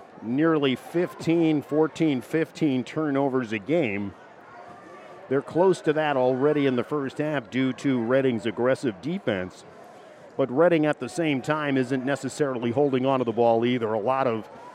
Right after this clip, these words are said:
full court, cross court, uh, beyond the reach of, so to speak. And I think it's certainly allowed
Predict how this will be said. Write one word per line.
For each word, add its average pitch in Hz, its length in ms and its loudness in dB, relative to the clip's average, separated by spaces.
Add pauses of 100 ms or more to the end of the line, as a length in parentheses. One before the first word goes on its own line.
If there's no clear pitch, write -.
(180)
full 190 180 4
court, 165 360 2 (560)
cross 151 300 0
court, 135 340 0 (1800)
uh, 101 120 -4 (120)
beyond 139 480 0
the 123 300 -2
reach 147 460 -2
of, 135 500 0 (440)
so 139 240 0
to 131 80 -2
speak. 135 360 -2 (1800)
And 135 120 2
I 139 80 2
think 156 240 2
it's 143 180 0
certainly 151 420 2
allowed 123 680 4